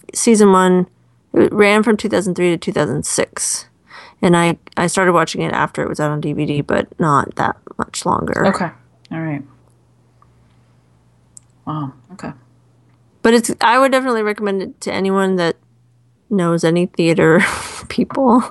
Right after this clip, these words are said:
Speaker 2: Oh, God, yes. Yes, for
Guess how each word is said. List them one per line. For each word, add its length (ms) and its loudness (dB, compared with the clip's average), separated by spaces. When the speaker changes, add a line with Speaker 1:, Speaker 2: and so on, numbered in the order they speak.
Speaker 2:
Oh, 220 4
God, 260 2
yes. 540 -4
Yes, 260 -2
for 80 4